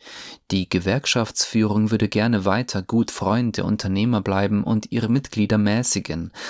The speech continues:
was sich schon daran zeigt, dass die bisher abgeschlossenen Tarifverträge im besten Fall vier Prozent Erhöhung brachten,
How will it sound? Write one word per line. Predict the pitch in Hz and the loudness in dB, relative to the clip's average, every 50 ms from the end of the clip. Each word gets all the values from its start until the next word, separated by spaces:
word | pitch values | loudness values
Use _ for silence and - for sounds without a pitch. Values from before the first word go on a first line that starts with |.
| - - _ | -14 -8 _
was | - 90 - - | -4 -2 0 0
sich | 95 - | 0 0
schon | - 95 90 87 | 0 0 0 0
daran | 87 90 95 104 110 110 107 - | 0 0 0 0 0 0 0 0
zeigt, | - - 101 104 104 - - _ | 0 0 0 -2 -2 -4 -4 _
dass | - 107 104 - | -2 -2 -2 -2
die | - 113 | -4 -2
bisher | 104 - 135 135 - 117 107 - | -2 0 0 0 0 0 0 -2
abgeschlossenen | 135 - - 131 120 - - 113 107 - 113 110 104 104 | -2 -2 -2 -2 -2 0 -2 -2 -2 0 0 0 0 -2
Tarifverträge | - 101 95 - 123 147 - - 101 - - - - 101 101 101 - - | -4 -6 -6 -4 -4 -4 -2 -4 -4 -4 -4 -4 -2 -2 -2 -2 -2 -4
im | 85 101 101 - | -2 -4 -2 -2
besten | - 131 139 - - - | 0 0 0 0 -2 -4
Fall | 104 - - 104 113 113 | -4 -2 -2 -2 0 -2
vier | - - 113 110 107 | -2 -2 -2 -2 -2
Prozent | - - 127 120 - - 101 95 95 95 | -2 -4 -4 -4 -2 -2 -2 -2 -2 -2
Erhöhung | - 110 104 104 113 135 135 120 107 | -2 -2 0 0 2 2 2 2 0
brachten, | - - 95 92 92 - - - 101 101 95 | -2 -4 -6 -8 -8 -10 -6 -4 -2 -2 -2